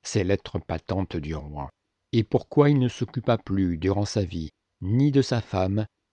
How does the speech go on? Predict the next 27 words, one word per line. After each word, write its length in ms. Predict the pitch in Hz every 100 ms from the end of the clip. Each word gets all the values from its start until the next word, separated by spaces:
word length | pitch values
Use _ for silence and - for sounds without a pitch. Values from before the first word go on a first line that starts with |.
| _
ni 280 | 90 110 131
de 120 | 117
sa 200 | 110 104
fille 340 | 92 - 87 92
qu'il 240 | - 87
relégua 600 | 85 120 113 98 98 95 - _
dans 200 | 95 85
un 100 | 90
fond 240 | 90 - 110
de 80 | 95
château 480 | 95 82 - 85 - _ _ _ -
à 100 | 123
Pouzauges. 720 | 107 98 85 78 73 73 80 - _ _ _ _ _ _ _ _ _ _ _ _ _ _ _ _ 139
Eh 100 | 104
bien, 300 | 90 78 - _ _ _ _
pour 220 | - 123
en 140 | 131 131
revenir 480 | 165 147 143 165 104
à 60 |
la 100 | 92
question 500 | - 107 - - 139
que 140 | - 98
je 120 | 95
posais 280 | - 101 135
tout 180 | 107 -
à 100 | 78
l'heure, 320 | 78 76 73